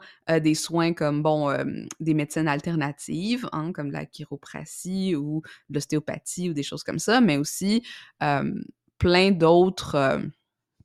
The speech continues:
pendants du soin qui pourraient aller autant du coaching à, euh,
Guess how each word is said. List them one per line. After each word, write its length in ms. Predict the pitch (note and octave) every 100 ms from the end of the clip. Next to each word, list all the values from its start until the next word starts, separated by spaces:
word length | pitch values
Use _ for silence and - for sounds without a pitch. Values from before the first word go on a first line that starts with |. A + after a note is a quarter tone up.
| _ _ _ _ - _ -
pendants 720 | - F#3 F#3 F3 D#3 D3 F3+ A#3+ - - -
du 580 | E3 D#3 D#3 D#3 D#3 D3+ -
soin 720 | - - D#3+ D3+ D3+ F3 G#3
qui 160 | - -
pourraient 420 | - D3 D3+ D3+
aller 320 | D3 C#3+ D#3
autant 320 | E3+ E3 E3+ F3
du 140 | D#3
coaching 800 | - D3+ C#3+ - D3 D#3 E3+ E3+ -
à, 320 | C#3+ D3+ D#3+ - - _ D3+
euh, 580 | C#3+ C3+ C#3 D#3 -